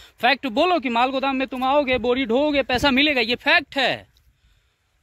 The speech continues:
तुम्हारे लिए लड़ा जा रहा है कि तुमको बढ़िया पानी की facility मिले, ये fact है। तुम्हारे लिए लड़ा जा रहा है कि तुमको बैठने के लिए कहीं shed बना के मिले, ये fact है। तुम्हारे लिए ल-, लड़ा जा रहा है कि कुछ medical facility भी तो यार मिल जाए।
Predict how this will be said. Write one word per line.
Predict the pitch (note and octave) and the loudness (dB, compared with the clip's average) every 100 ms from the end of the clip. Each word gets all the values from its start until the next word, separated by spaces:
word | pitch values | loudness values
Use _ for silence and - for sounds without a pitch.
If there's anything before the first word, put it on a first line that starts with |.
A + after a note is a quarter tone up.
| _ | _
तुम्हारे | - B3+ B3 C#4 | -2 2 2 2
लिए | C#4+ C#4+ | 2 0
लड़ा | C#4 C#4 D#4+ | 2 2 4
जा | D#4 D4+ | 2 2
रहा | C#4+ C#4+ | 0 0
है | C4+ | -2
कि | C4 | -4
तुमको | B3+ C4 B3+ | -6 -4 -4
बढ़िया | A#3 A3 C4+ | -2 -2 -2
पानी | C#4 C4+ C#4+ | -2 -2 -2
की | D4 | -2
facility | C#4+ C#4+ C#4 C4+ C#4 | -2 0 0 -2 0
मिले, | C4 A#3+ | 0 0
ये | A#3+ | 0
fact | B3+ - D#4 F#4 - | 0 2 2 2 -2
है। | B3 G3 | -4 -4
तुम्हारे | - G#3 C4+ | -6 -8 -6
लिए | D4+ D4 D4+ | -6 -6 -6
लड़ा | C4+ C#4 E4 | -4 -2 0
जा | D#4 | 0
रहा | D4 | 0
है | C#4+ | -2
कि | C#4 | -4
तुमको | B3+ C4 C#4 | -8 -6 -4
बैठने | B3 B3 C#4 | -4 -2 -4
के | D4 C#4 | -6 -6
लिए | C4 | -6
कहीं | C4 B3 B3+ | -4 -2 -4
shed | - C#4 D4 | 0 0 0
बना | C#4+ C4+ | -2 -2
के | B3+ | -2
मिले, | B3+ A#3+ A3+ | -4 -4 -2
ये | A3+ | 2
fact | C4+ - D4 F4+ D4+ - | 2 2 2 2 0 -6
है। | B3+ E3+ - - - - | -6 -6 -10 -18 -18 -8
तुम्हारे | B3+ C4+ D4+ | -2 -2 0
लिए | D4+ | 0
ल-, | C#4+ | 0
लड़ा | C#4 C4+ C4 C4+ D#4+ | -2 -2 -2 0 0
जा | D4 | 0
रहा | C#4+ C4+ | -2 -2
है | C#4 C#4 | -2 -4
कि | C4+ | -6
कुछ | B3+ D4+ - - - - - - | -8 -8 -8 -12 -14 -14 -16 -6
medical | A3 B3 C#4+ D4 | -2 2 2 4
facility | C4+ B3 B3+ C4 D4+ | 0 0 0 0 0
भी | B3+ | 0
तो | C4+ | -2
यार | C4 B3+ | 0 0
मिल | B3 A#3+ A#3+ | 0 -2 0
जाए। | A#3+ C4 D#3 | 2 2 0